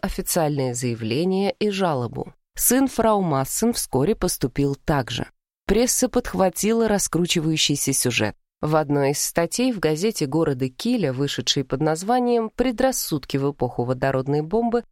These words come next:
были размещены интервью с некоторыми участниками событий, ещё одной женщиной, обвинённой в колдовстве, сыном фрау Массен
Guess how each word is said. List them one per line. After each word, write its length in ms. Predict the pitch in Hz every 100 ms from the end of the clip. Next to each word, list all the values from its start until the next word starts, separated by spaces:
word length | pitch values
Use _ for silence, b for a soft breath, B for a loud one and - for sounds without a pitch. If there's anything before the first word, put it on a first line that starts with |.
| _ _ -
были 260 | 214 254
размещены 760 | 269 247 214 202 - 143 147 220
интервью 520 | 220 - 135 135 196
с 140 | -
некоторыми 540 | 151 147 190 - 196 175
участниками 720 | 156 143 135 - 156 160 180
событий, 680 | - 233 202 170 - - - _ _ -
ещё 460 | 175 196 - 262
одной 280 | 262 220 220
женщиной, 680 | 180 160 139 - 165 175 -
обвинённой 640 | 185 160 175 180 160 160
в 120 | 156 -
колдовстве, 680 | 170 165 170 - 165 165 165 _ _
сыном 520 | - - 208 226 254 254
фрау 440 | - 202 180 151
Массен 580 | 147 127 123 - 190